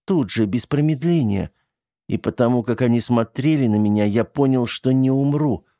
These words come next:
«Обычный шок», сказал врач, выходя на солнечный свет. Через две недели Спалнера выписали из больницы.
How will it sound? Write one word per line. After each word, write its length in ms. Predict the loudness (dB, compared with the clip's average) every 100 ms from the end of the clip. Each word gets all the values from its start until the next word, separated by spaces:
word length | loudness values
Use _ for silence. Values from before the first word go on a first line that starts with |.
| _ _ _ _ _ _ _
«Обычный 500 | -2 0 2 0 0
шок», 380 | 0 0 -2 -4 _ _ _ _
сказал 400 | -8 -4 0 0
врач, 260 | 0 -2 -4
выходя 480 | -2 -2 0 -2 -4 _
на 120 | -4 -2
солнечный 540 | -2 -2 -2 -4 -8
свет. 340 | -6 -8 -10 _ _ _ _ _ _ _ _ _ _
Через 340 | -2 -2 -2
две 200 | -2 0
недели 480 | 0 0 -2 -2 -2
Спалнера 720 | -4 -8 _ -2 0 -2 -2
выписали 500 | -2 -6 -6 -4 -4
из 220 | -4 -8
больницы. 540 | -6 -6 -6 -8 -10